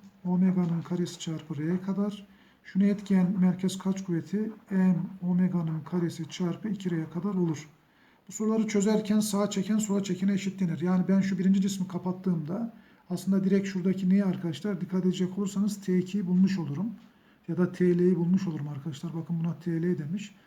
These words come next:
O zaman T L'nin değeri direkt sağa çeken M omega kare iki R'ye eşit olur. O zaman T L'yi yerine yazıyorum arkadaşlar. T L M omega kare çarpı iki R'den bulunur. Ama bakın T bir'i bulurken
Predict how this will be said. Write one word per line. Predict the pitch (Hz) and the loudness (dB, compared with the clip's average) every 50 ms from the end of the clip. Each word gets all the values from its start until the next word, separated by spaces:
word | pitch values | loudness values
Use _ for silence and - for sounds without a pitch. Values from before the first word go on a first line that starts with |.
| _ - - _ _ _ - | _ -20 -20 _ _ _ -10
O | 175 | -4
zaman | 156 202 196 190 170 196 | 0 4 4 4 4 2
T | - 202 214 208 | 2 2 2 2
L'nin | 208 196 180 170 170 165 | 2 2 2 2 0 0
değeri | 208 202 190 185 175 - - | 2 2 2 2 0 0 0
direkt | 202 202 196 220 - - - - - _ _ | 2 2 2 2 0 -4 -10 -16 -20 _ _
sağa | _ - - 208 208 208 196 | _ -10 -6 -4 -2 -2 -2
çeken | - 180 175 - 190 214 226 | -2 -4 -4 -2 -2 0 0
M | 226 214 196 185 190 | 0 2 2 2 2
omega | 196 190 196 190 180 175 - | 2 2 2 0 0 -2 -2
kare | - 185 220 226 | -4 -4 -4 -2
iki | - - - 180 | -4 -4 -4 -2
R'ye | 180 175 196 214 | 0 0 2 0
eşit | 196 - 190 180 - | 0 0 -2 -4 -6
olur. | 165 135 127 131 - - | -8 -8 -10 -10 -10 -8
O | 196 185 | -4 0
zaman | 175 190 180 165 - | 2 2 2 2 0
T | - 190 190 175 | 0 0 2 2
L'yi | 170 170 170 185 | 2 2 2 2
yerine | 190 180 180 202 | 2 2 2 2
yazıyorum | 208 190 180 - 180 185 170 156 147 | 4 2 2 2 2 0 0 0 -4
arkadaşlar. | 143 135 - - 143 135 - - 185 208 - - - - - _ _ _ _ _ _ _ _ _ | -6 -8 -10 -10 -10 -10 -8 -8 -8 -8 -8 -10 -14 -20 -20 _ _ _ _ _ _ _ _ _
T | - - 185 190 196 190 180 175 | -6 -2 0 2 2 4 2 2
L | 165 160 170 190 208 202 - - - - _ _ _ _ _ _ _ _ _ _ _ _ _ _ _ _ _ _ _ _ _ _ _ - | 2 0 0 0 -2 -4 -6 -10 -16 -20 _ _ _ _ _ _ _ _ _ _ _ _ _ _ _ _ _ _ _ _ _ _ _ -2
M | 185 185 180 180 185 190 202 190 - - | 0 2 4 4 4 2 0 0 -2 -2
omega | 180 185 180 185 185 185 170 160 - - | 0 2 4 4 4 2 2 -2 -4 -2
kare | - 185 180 180 170 | -2 0 0 0 0
çarpı | - - 165 160 165 - 208 | -2 -4 -6 -6 -6 -4 -6
iki | 190 - 180 165 | -6 -4 -4 -4
R'den | 165 160 156 190 202 190 | -4 -2 0 2 2 4
bulunur. | 180 175 165 151 139 139 - - - _ _ _ - - _ _ - - _ | 2 2 0 -2 -4 -8 -10 -14 -20 _ _ _ -20 -20 _ _ -20 -12 _
Ama | 185 190 226 226 | 0 2 4 4
bakın | 233 220 220 185 143 131 - - - - - _ _ _ _ _ | 4 2 2 -2 -4 -6 -8 -14 -20 -20 -20 _ _ _ _ _
T | - 180 185 196 196 | 2 4 6 6 6
bir'i | 226 254 262 240 | 6 6 4 4
bulurken | 233 226 208 - - 196 202 214 269 277 - | 4 4 2 2 0 0 0 0 0 -2 -6